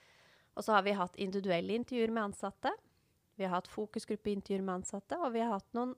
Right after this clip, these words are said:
intervjuer med pårørende for å høre hvordan det erfares fra de som sitter på den andre siden. Ehm, og utgangspunktet, det var jo å få innsikt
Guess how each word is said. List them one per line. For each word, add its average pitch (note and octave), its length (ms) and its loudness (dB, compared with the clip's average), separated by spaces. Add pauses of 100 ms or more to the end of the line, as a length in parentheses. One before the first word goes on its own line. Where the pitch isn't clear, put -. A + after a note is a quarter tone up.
(100)
intervjuer A#3+ 340 -2
med G#3+ 220 0
pårørende D3+ 560 -2
for - 80 -6
å G#3 80 -2
høre F#3+ 160 0
hvordan D#3+ 260 -2
det G3+ 120 -2
erfares - 460 -8
fra F3+ 160 -4
de D#3+ 120 -6
som F3 140 -10
sitter - 200 -12
på F3+ 140 -6
den G#3+ 140 -8
andre D#3+ 420 -4
siden. - 400 -12 (1300)
Ehm, A3+ 460 2 (920)
og - 120 -4
utgangspunktet, A3+ 1160 0
det B3 180 4
var F#3 160 6
jo A3 220 4 (100)
å F#3 120 2
få - 260 -4
innsikt G3 720 -6